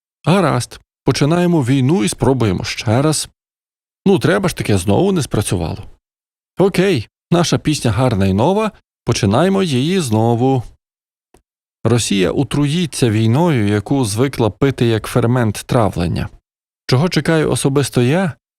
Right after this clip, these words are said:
поясню на власному прикладі. Під час тяжких хвороб організм здатний сам себе з'їсти. Я в дві тисячі одинадцятому потрапив до лікарні в ідеальній фізичній формі.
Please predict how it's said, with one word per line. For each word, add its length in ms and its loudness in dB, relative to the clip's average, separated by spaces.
поясню 500 2
на 80 2
власному 460 0
прикладі. 500 -2
Під 200 -2
час 200 2
тяжких 480 0
хвороб 520 0
організм 640 0
здатний 400 0
сам 260 0
себе 280 0
з'їсти. 500 -4
Я 180 2
в 80 0
дві 140 -2
тисячі 400 0
одинадцятому 800 2
потрапив 460 0
до 160 0
лікарні 460 0
в 40 0
ідеальній 540 2
фізичній 520 0
формі. 440 0